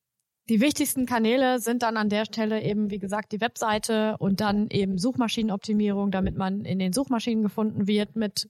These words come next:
bestimmten oder zu bestimmten Keywords. Ähm, das Social Media Marketing, damit man regelmäßig auf der Bildfläche erscheint und immer mal wieder, ähm, zeigt, was man so kann, was man so hat, was man so anbietet,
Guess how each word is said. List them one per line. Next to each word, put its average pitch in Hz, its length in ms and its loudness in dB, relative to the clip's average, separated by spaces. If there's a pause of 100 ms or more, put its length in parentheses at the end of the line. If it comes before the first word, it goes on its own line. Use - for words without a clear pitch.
bestimmten 214 580 -2
oder 190 220 0
zu - 160 0
bestimmten 226 400 -4
Keywords. 240 520 0 (520)
Ähm, 202 320 4
das 190 200 2
Social 262 240 2
Media 269 220 4
Marketing, 214 640 0
damit 202 280 0
man 196 420 2
regelmäßig 214 1200 2
auf 220 160 0
der 233 120 0
Bildfläche 214 500 -2
erscheint 190 640 0
und 190 140 -4
immer 220 260 2
mal 190 180 2
wieder, 196 720 0
ähm, 185 400 -2 (360)
zeigt, 240 380 0
was 226 160 0
man 202 100 4
so 196 100 2
kann, 233 380 0
was 208 140 0
man 196 140 2
so 185 160 0
hat, 233 380 -4
was 202 200 -4
man 202 100 4
so 185 80 2
anbietet, 247 760 0